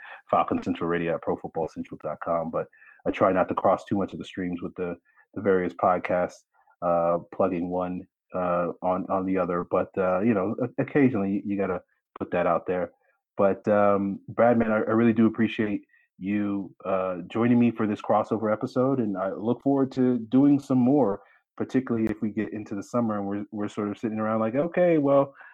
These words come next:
uh, let's see if we can, uh, you know, turn out one episode a week or so, uh, uh, maybe a crossover, uh, every now and then to, uh, you know, catch up the, our various, uh, listenerships on sort of the latest on the, uh,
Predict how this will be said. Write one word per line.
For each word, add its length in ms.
uh, 520
let's 320
see 200
if 120
we 120
can, 240
uh, 320
you 80
know, 220
turn 200
out 160
one 440
episode 580
a 60
week 280
or 100
so, 340
uh, 220
uh, 120
maybe 240
a 60
crossover, 640
uh, 180
every 260
now 280
and 120
then 380
to, 320
uh, 220
you 160
know, 240
catch 300
up 220
the, 260
our 140
various, 480
uh, 240
listenerships 800
on 340
sort 160
of 60
the 80
latest 380
on 160
the, 200
uh, 60